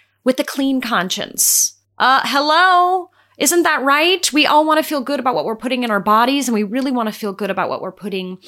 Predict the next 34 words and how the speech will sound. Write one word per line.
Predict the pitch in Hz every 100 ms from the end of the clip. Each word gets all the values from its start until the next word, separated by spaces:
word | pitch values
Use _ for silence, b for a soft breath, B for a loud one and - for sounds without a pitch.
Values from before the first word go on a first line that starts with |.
| B -
in | 220
front | 214 226
of | 202
our, | 190 185 185 B
our | 208
families, | - 254 277 254 156 151
our | 185
loved | 190 214 233
ones, | 156 160
in | 175
front | 175 202
of | 185
our | 175
children. | - 196 196 180 - 117
Go | -
to | 208
greenchef | 220 269 320 - 277 -
dot | 226 151
com | - 220 196 190
slash | 226 - 202 185 -
sixty | - 254 - 285 247
big | 202 185
name | 214 180 196 226
and | 190 185
use | 185 180
code | - 190 165 151
sixty | - 240 240 - 208
big | 180 175 -
name | 269 339 170 180
to | 208
get | 180 -
sixty | 185 -
percent | 185 180 175 165
off | 202 131 -